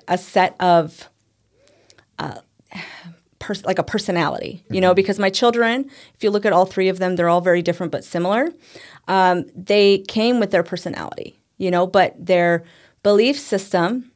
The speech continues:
Speaker 1: and how they view themselves was shaped around my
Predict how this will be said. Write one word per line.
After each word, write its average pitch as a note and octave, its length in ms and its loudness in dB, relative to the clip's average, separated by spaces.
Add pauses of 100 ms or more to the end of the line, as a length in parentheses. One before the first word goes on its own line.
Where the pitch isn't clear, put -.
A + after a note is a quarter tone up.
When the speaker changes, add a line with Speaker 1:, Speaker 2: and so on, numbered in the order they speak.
(260)
Speaker 1:
and F#3 260 0
how G3 140 -2
they F#3+ 140 0
view G#3 260 -2
themselves F#3+ 640 0 (240)
was F#3 400 2
shaped - 480 0 (320)
around E3+ 420 2 (100)
my G3 720 0